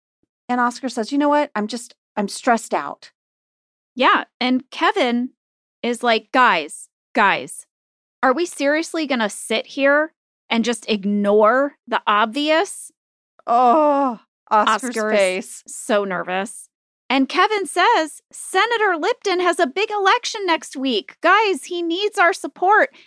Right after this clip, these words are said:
Speaker 2: And he starts leading everybody in a chant of "U S A."
Speaker 1: It cuts to an Oscar talking head, and he says,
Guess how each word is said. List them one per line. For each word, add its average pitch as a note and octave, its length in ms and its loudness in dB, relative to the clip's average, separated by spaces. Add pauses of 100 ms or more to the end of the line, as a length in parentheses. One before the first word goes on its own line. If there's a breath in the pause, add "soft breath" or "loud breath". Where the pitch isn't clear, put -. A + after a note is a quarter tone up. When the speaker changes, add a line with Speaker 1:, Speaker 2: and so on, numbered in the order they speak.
Speaker 2:
And D4+ 120 2
he G4+ 100 -2
starts F#4 380 0
leading D#4 440 -4
everybody D4 540 0
in D4 100 4
a D4+ 80 2
chant D4+ 640 -2
of A3+ 300 -2
"U F4 200 4
S F#4 280 0 (220)
A." - 220 -4 (600)
Speaker 1:
It C#4 160 2
cuts F4 320 0
to G#4 120 2
an C#4 80 0
Oscar D#4+ 400 0
talking D4+ 380 2
head, F#4 260 0
and C#4+ 120 -2
he D#4 140 -2
says, C4 400 -6